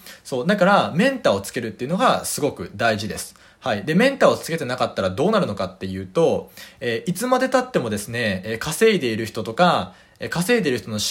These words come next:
考とか習慣とか行動とかっていうのが身につかなくて、なんか作業やってるんだけど全然稼げないな、みたいな、えー、状態が続いていくんですよね。で、僕も、あの、収入が全然上がらなかったゼロ円の時っていうのは、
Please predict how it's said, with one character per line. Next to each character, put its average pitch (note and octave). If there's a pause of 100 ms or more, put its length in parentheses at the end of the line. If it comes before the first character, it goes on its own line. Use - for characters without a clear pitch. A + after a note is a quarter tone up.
考 D3+
と D#3
か G#2+
習 D3+
慣 D3+
と D#3
か A2
行 C#3+
動 D3
と D3
か A#2
っ G2+
て A2
い -
う G2
の -
が F#2+
身 A#2+
に B2+
つ -
か B2+
な G#2+
く G3+
て、 F3+ (280)
な C4
ん C#4+
か C#3
作 E3
業 C#3+
や A2+
っ -
て B2
る A#2+
ん A2+
だ G#2
け G#2+
ど F#2+
全 D3+
然 D#3+
稼 E3
げ E3+
な A2
い G2
な、 G2+
み F#2+
た G2
い A#2
な、 E3 (260)
え A#2+
ー、 A2
状 E3
態 D#3+
が D3+
続 F3+
い F#3
て F#3
い F3+
く D#3+
ん G2+
で F2
す -
よ E2+
ね。 G3 (260)
で、 F3+
僕 F3+
も、 A#3+
あ D3+
の、 D3+
収 F3+
入 F3
が E3
全 D#3+
然 D#3+
上 C#3
が D3
ら D#3
な D#3+
か D3
っ -
た G2+
ゼ A#2
ロ E3
円 E3
の A#2+
時 G#2
っ -
て -
い A#2
う A#2+
の A#2
は、 E3+